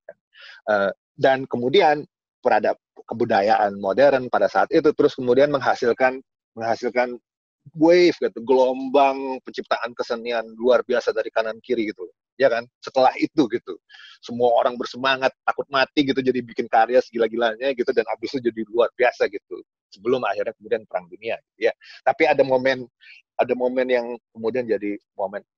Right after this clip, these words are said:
momen besar-besaran itu. Em, eh, aku ya melontarkan itu lebih ke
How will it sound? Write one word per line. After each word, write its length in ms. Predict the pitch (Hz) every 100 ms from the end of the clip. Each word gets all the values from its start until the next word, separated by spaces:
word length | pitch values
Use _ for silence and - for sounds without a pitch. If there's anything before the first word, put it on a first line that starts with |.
| _
momen 320 | 101 92 95 90 92
besar-besaran 600 | - - - 92 95 87
itu. 280 | 90 - 87 - _ _ _ _ _ _
Em, 560 | 113 110 110 110 107 107 _ _ _ _ _ _ _ _ _ _
eh, 420 | 107 107 101 101 98 -
aku 320 | 107 151 147 -
ya 240 | 120 110 95
melontarkan 560 | 110 110 107 107 107
itu 160 | 113 139
lebih 320 | 123 110 107
ke 200 | - 104